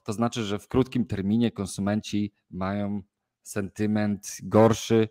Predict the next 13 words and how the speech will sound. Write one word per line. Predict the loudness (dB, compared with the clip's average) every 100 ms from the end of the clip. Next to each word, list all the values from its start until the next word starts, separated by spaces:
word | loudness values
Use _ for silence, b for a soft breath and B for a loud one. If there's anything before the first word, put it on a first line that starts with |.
| 2
niż | 2 2
w | -4
dłuższym | -6 -6 -12 -12
terminie, | -16 -8 -2
nie | 0
odwrotnie, | 0 -4 -8 _ -10
nie? | -6 -6
Czyli | -6 -6
ta | -2
relacja | 0 2 2 0 -4
między | -4 -6
tymi | -6 -4 -4 b b b b b b -4
instrumentami | -2 4 4 6 4 6 4 2